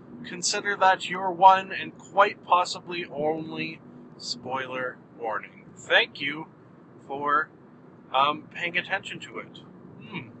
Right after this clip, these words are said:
yes, indeed. Another thing I like to say is that if you like what you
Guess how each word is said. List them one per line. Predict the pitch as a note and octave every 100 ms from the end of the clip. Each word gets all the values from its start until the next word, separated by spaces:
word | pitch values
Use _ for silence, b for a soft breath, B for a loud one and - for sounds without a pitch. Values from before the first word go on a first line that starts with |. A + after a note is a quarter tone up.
| - -
yes, | G3+ C3 - -
indeed. | - F#3 F#3 G#3 D3 - - -
Another | - D3+ B3 D#3+
thing | D3 C#3
I |
like | B2+ B2 -
to |
say | - C#3 F3
is | E3+ E3+ E3 -
that | D#3 F3 -
if | F3+ - E3
you | F#3 F#3
like | F3 A3 -
what | D#3
you | B2+